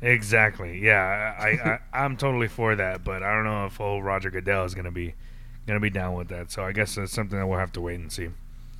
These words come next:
Speaker 2: Yeah, Roger Goodell never knows what the fuck he's doing, so I don't think that's gonna happen
Speaker 1: Yeah, that
Speaker 2: anytime
Speaker 1: guy
Speaker 2: soon.
Speaker 1: sucks. I hate him.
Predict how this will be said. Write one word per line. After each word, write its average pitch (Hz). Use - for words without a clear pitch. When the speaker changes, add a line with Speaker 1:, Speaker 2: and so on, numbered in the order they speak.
Speaker 2:
Yeah, 101
Roger 139
Goodell 104
never 95
knows 90
what 92
the 85
fuck -
he's -
doing, -
so -
I 113
don't 110
think 87
that's 92
gonna 82
happen 95
Speaker 1:
Yeah, 90
that 95
Speaker 2:
anytime 101
Speaker 1:
guy 87
Speaker 2:
soon. -
Speaker 1:
sucks. 73
I 82
hate 76
him. 76